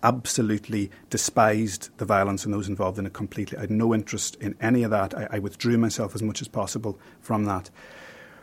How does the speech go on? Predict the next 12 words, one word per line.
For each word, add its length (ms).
What 100
I've 120
had 240
to 80
do 160
as 160
I've 120
got 140
older 300
is 180
try 220
to 120